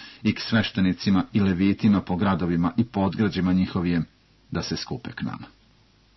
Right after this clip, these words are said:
Pa da donesemo k sebi kovčeg Boga svojega, jer ga ne tražesmo za vremena Saulova." A sav zbor reče da se tako učini, jer to bi po volji svemu narodu.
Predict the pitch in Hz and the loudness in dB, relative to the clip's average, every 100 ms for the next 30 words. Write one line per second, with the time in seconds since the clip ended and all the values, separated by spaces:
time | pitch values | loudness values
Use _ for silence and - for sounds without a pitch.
0 | _ - - - _ 110 101 92 104 107 | _ -20 -20 -20 _ 0 2 2 6 6
1 | 117 120 98 82 - 107 87 - 95 95 | 4 4 4 2 0 0 0 0 0 0
2 | - 87 82 92 76 - 82 80 73 78 | -2 -2 0 0 -2 -4 -2 -2 -2 -4
3 | - _ 107 90 90 87 90 90 92 104 | -8 _ 0 2 2 0 0 0 2 0
4 | - 95 82 73 76 76 71 - 73 50 | 0 0 -2 -4 -4 -4 -6 -6 -8 -10
5 | 50 76 - _ _ _ _ _ _ _ | -14 -14 -16 _ _ _ _ _ _ _
6 | _ _ - - - 110 - 123 98 98 | _ _ -20 -20 -6 -2 4 4 4 4
7 | 117 92 98 110 135 107 107 110 - 107 | 4 4 2 2 2 2 2 0 0 0
8 | 113 82 - 90 71 - - 107 85 - | 2 0 0 -2 -2 -6 0 0 0 0
9 | 104 76 95 - 87 78 80 69 - 76 | 0 2 0 0 -4 -2 -4 -6 -6 -4
10 | 67 64 - 62 - | -4 -6 -8 -12 -14